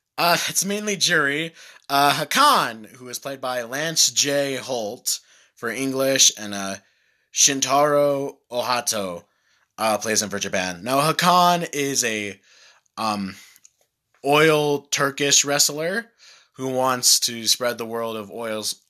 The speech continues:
oil wrestling, who is very enthusiastic, uh, really likes to spread his word, and very headstrong, and kinda jumps to conclusions for a little bit. Um, but yeah, uh, he's actually pretty cool. I actually like him.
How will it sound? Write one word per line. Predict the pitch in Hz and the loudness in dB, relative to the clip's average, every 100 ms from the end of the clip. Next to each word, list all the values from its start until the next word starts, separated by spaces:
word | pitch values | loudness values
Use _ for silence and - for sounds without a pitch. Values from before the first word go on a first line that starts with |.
| - | -8
oil | 113 107 | -4 -2
wrestling, | 120 135 143 143 135 | 0 2 2 0 -2
who | 104 | -4
is | 98 | -6
very | 98 101 101 98 101 | -2 -2 -2 -6 -10
enthusiastic, | 98 98 98 101 120 127 - 131 123 - - - - _ - | -14 -10 -6 0 2 4 2 0 -4 -8 -20 -20 -20 _ -4
uh, | 107 107 | 0 0
really | 117 123 | 2 2
likes | 123 - | 4 4
to | |
spread | - 117 110 | 2 0 -6
his | 104 | -10
word, | 120 143 143 143 - - _ - | -6 -4 -4 -6 -8 -20 _ -4
and | 180 202 208 180 | 2 4 2 0
very | 151 170 170 156 | 2 4 4 4
headstrong, | 156 139 - - 131 127 127 127 | 2 4 2 2 0 -2 -4 -6
and | 127 117 120 117 | -12 -10 -10 -10
kinda | 110 127 117 | -6 -6 -4
jumps | 123 123 - | -4 -4 -4
to | 113 | -8
conclusions | 107 107 113 107 98 95 - | -10 -14 -10 -10 -8 -8 -8
for | 95 | -8
a | 90 | -10
little | 90 87 | -12 -14
bit. | 85 85 - _ - - - - - - - | -12 -12 -14 _ -18 -16 -16 -18 -16 -18 -2
Um, | 139 147 143 120 104 98 - - - - _ - | 4 8 8 6 -4 -8 -14 -20 -20 -20 _ 0
but | 180 | 4
yeah, | 220 233 127 98 _ - _ _ - | 8 8 6 0 _ -20 _ _ 4
uh, | 202 175 | 4 4
he's | 175 233 226 | -2 0 4
actually | 214 160 | 4 2
pretty | 160 135 | -2 -6
cool. | 127 127 | -2 0
I | 120 | 2
actually | 120 - 117 | 2 -2 -2
like | 107 104 | -6 -6
him. | 110 107 123 | -8 -10 -12